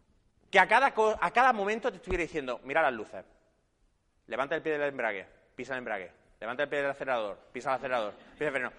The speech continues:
¿Cómo te sentirías? Probablemente te estrellarías. Un proceso que es automático no se puede monitorizar, porque si se monitoriza, se jode.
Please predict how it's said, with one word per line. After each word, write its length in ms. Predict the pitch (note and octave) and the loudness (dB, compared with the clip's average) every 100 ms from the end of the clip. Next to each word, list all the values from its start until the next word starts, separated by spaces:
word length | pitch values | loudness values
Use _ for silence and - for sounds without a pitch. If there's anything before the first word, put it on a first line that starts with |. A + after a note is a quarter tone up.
| - | -2
¿Cómo 160 | G3 | 0
te 80 | A#3+ | 2
sentirías? 480 | G#3+ G3+ D#3 B2+ G#2+ - - - _ _ _ - - - - - G#3 G3 G#3+ G#3 G#3 - A3 - - - - - | 0 -2 -2 -2 -2 -6 -20 -20 _ _ _ -20 -20 -20 -20 -18 -16 -14 -14 -14 -16 -20 -20 -20 -20 -18 -18 -2
Probablemente 680 | F#3+ F3 G3+ B3 C4 C4 D4 | 6 12 12 12 8 6 6
te 80 | C4+ | 6
estrellarías. 880 | - F#3+ E3 D#3 D#3+ G3 A#2+ G2 - | 6 6 6 6 4 2 -2 -6 -4
Un 220 | A#3 D4 C4 | 0 0 4
proceso 640 | B3+ A3+ A#3 A3+ - D#3 | 4 6 4 2 2 -2
que 180 | - F#3 | 0 0
es 120 | G3+ | 2
automático 800 | - G3 F3 F3 G#3 F#3 D3 D#3+ E3+ | 2 2 0 2 2 0 -2 0 0
no 280 | F3 G3+ | 0 0
se 200 | G#3+ A3+ | 0 -2
puede 280 | G3 G3 G3 | 0 2 2
monitorizar, 840 | G3 F3+ D#3+ D3+ D3+ C#3 G#3+ F#3+ D3 | 0 -2 -4 -4 -4 0 4 4 2
porque 220 | C#3 C#3 | -4 -6
si 100 | C#3+ | -6
se 140 | F3+ | -4
monitoriza, 600 | A#3+ B3 A#3 A#3 G#3+ A3 | -2 -2 0 -2 0 -2
se 220 | G3+ E3+ | 0 -4
jode. 500 | D#3 - G3+ G3 G#2+ | -6 -2 -2 -2 -4